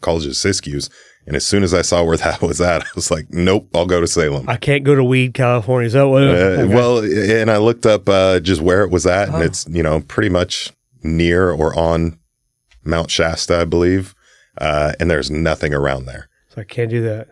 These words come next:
Speaker 1: Yeah, and, and I did a little bit of research, saw it was really big into, like, a party school, and that was never my intention when going to
Speaker 2: Mm.
Speaker 1: college. Um, probably wouldn't even have went to college had it not been for baseball,
Speaker 2: Yeah.
Speaker 1: which was a blessing.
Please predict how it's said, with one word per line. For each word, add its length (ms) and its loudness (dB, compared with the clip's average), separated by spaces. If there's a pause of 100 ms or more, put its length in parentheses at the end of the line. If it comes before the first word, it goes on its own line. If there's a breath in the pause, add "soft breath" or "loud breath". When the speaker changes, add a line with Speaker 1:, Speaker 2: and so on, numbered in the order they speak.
(140)
Speaker 1:
Yeah, 400 -2
and, 160 0
and 280 -2
I 280 0 (320)
did 120 0
a 40 2
little 160 2
bit 180 2
of 60 2
research, 480 2
saw 180 2
it 80 -2
was 140 -4
really 240 2
big 320 2
into, 240 0
like, 160 -2
a 40 -4
party 300 0
school, 500 0
and 120 0
that 120 -2
was 260 -8
never 300 0
my 180 0
intention 580 -2
when 120 -4
going 220 2
to 80 0
Speaker 2:
Mm. 40 -4
Speaker 1:
college. 440 0 (500 loud breath)
Um, 300 -2
probably 300 0
wouldn't 180 0
even 160 -2
have 140 -4
went 200 0
to 80 -2
college 320 -2
had 120 0
it 80 -2
not 180 -2
been 160 -2
for 140 -6
baseball, 600 0
Speaker 2:
Yeah. 200 -2 (340 soft breath)
Speaker 1:
which 240 -2
was 140 -2
a 40 0
blessing. 600 -2